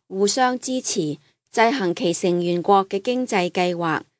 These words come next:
同埋使用歐元貨幣，Euro。目前，因為希臘政府面臨破產嘅危機，歐盟要伸出援手。但係，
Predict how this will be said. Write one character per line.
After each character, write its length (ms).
同 140
埋 140
使 260
用 240
歐 220
元 200
貨 280
幣， 400
Euro。 600
目 160
前， 380
因 120
為 160
希 200
臘 180
政 280
府 260
面 220
臨 200
破 260
產 260
嘅 180
危 180
機， 380
歐 220
盟 280
要 100
伸 240
出 100
援 160
手。 480
但 160
係， 320